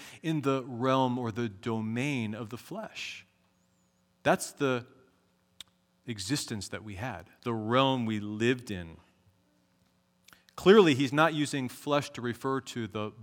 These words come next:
body, because if he were saying, "When we were in the body," well, we're still in the body.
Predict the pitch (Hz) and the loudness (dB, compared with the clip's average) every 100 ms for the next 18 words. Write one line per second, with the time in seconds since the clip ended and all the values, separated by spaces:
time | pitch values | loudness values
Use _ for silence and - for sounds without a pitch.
0 | 95 92 113 101 87 - _ _ _ _ | -4 4 6 4 -2 -18 _ _ _ _
1 | _ - 127 151 123 - 175 170 147 - | _ -2 6 6 6 0 0 2 2 2
2 | 196 160 151 - - 120 139 196 190 175 | 2 2 0 -8 -10 2 4 6 4 4
3 | 190 151 160 160 143 165 143 117 185 160 | 2 4 4 4 2 0 4 10 12 10
4 | 120 180 - - _ _ _ _ _ 123 | 6 -2 -8 -20 _ _ _ _ _ -8
5 | 123 139 135 - 147 120 110 117 95 | -8 -8 -8 -4 -4 -4 -2 -2 -2